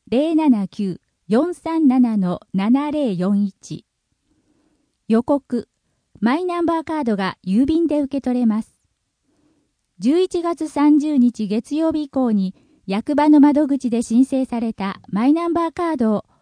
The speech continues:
本人限定受け取り郵便などで受け取れるようになります。詳細については、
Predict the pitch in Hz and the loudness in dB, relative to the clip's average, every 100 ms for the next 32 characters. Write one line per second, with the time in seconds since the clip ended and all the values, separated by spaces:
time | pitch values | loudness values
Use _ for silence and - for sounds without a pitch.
0 | _ _ _ - 294 294 254 220 202 277 | _ _ _ 0 4 8 8 6 4 2
1 | 294 339 330 311 302 311 311 320 277 247 | 2 -2 -2 -4 -2 0 0 2 4 4
2 | 233 226 214 175 247 240 247 254 247 247 | 4 0 -2 -2 -2 0 0 2 2 2
3 | 233 214 190 185 185 196 _ _ _ _ | 2 2 0 -2 -2 -6 _ _ _ _
4 | _ _ _ _ _ _ - 339 392 392 | _ _ _ _ _ _ 4 6 6 4
5 | 392 381 370 349 339 226 220 208 | 2 2 0 0 0 0 0 -2